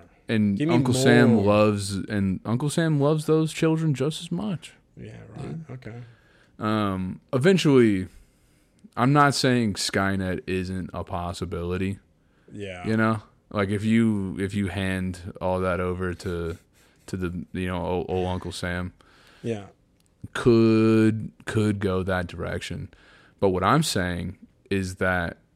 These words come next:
Speaker 1: and I think I speak for the majority of the population here when I say this, I would much rather fight Skynet someday than deal with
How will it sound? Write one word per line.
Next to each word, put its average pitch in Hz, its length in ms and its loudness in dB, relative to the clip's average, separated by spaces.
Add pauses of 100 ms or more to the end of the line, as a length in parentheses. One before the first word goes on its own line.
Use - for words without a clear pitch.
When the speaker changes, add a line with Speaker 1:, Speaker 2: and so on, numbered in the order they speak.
(180)
Speaker 1:
and 104 80 0
I 92 40 0
think 110 220 0
I 95 80 0
speak - 320 -2
for 98 240 -2
the 92 60 -4
majority 92 440 -2
of 87 40 -6
the 87 80 -8
population 87 720 -6
here 90 240 -10 (100)
when 90 140 -8
I 85 80 -6
say 87 240 -4
this, 87 300 -8 (1600)
I 113 100 0
would 131 160 4
much 113 380 2
rather 98 800 0 (220)
fight 95 400 -2
Skynet 104 720 -2
someday 113 680 0 (760)
than 107 340 0
deal 101 720 0
with 95 800 -4